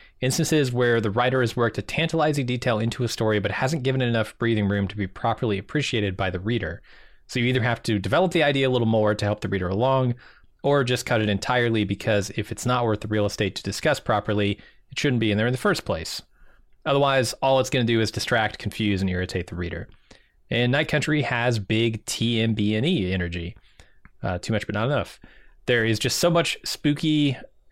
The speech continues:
spaghetti <laughs> thrown at these frozen walls, and I don't think you have to sacrifice much flavor by cutting down on the carbs here."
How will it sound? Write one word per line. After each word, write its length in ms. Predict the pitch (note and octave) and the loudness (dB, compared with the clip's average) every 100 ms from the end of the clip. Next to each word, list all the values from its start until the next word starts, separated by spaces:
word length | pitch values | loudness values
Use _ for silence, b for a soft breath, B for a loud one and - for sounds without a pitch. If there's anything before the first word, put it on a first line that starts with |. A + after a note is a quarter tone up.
| - | -14
spaghetti 560 | - C#3 A#2+ A#2 A#2+ A#2 | -8 -4 0 2 2 0
<laughs> 0 | |
thrown 280 | - B2 A#2 | 0 2 2
at 120 | G#2 | 0
these 160 | G#2+ | -2
frozen 380 | - A2+ A2 A2 | 2 2 2 2
walls, 440 | G2+ F#2 F#2 F2+ - | 2 2 0 -2 -4
and 180 | A#2+ G#2+ | -2 0
I 60 | G#2 | 2
don't 180 | C#3 A#2+ | 2 0
think 200 | B2+ A#2 | -2 0
you 20 | |
have 80 | A2 | -2
to 40 | |
sacrifice 500 | - G#2 - G#2 F#2+ | -2 -4 -2 -2 0
much 180 | G#2+ G2 | -2 -2
flavor 280 | - F#2+ F#2 | -2 0 0
by 140 | F2 | -4
cutting 280 | - - G#2 | -4 -2 -2
down 220 | F#2+ F2+ | 0 -2
on 60 | F2 | -4
the 40 | |
carbs 380 | F2 F2+ D#2+ E2+ | -6 -8 -8 -8
here." 240 | F#2 F2 | -10 -10